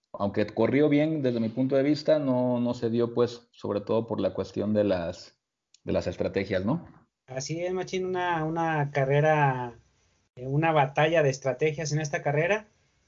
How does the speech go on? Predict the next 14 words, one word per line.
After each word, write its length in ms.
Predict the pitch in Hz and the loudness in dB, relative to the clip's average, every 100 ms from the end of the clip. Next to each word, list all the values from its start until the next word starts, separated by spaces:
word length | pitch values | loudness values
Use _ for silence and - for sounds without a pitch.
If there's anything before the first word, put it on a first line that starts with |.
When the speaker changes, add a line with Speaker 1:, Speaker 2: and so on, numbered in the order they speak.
| 135 | -8
Speaker 2:
Este, 800 | 131 131 131 - 127 127 123 123 | -4 -4 -6 -6 -4 -2 -2 0
y 120 | 131 | 2
bueno, 340 | 151 151 143 - | 2 2 -2 -6
ganó 640 | 135 131 127 131 139 143 | -8 -4 -2 2 2 2
creo 280 | 143 143 143 | 4 4 4
que 100 | 139 | 2
el 160 | 135 | 0
que, 500 | 135 127 123 117 127 | 0 0 0 -2 -2
el 140 | 120 117 | -8 -4
que 340 | 123 120 120 | -2 -2 -4
tomó 240 | 127 123 135 | -6 -2 2
las 360 | 139 139 127 | 4 4 2
mejores 340 | 127 120 139 143 | -2 -2 2 4
decisiones. 640 | 143 147 165 170 196 - | 4 2 0 0 -2 -6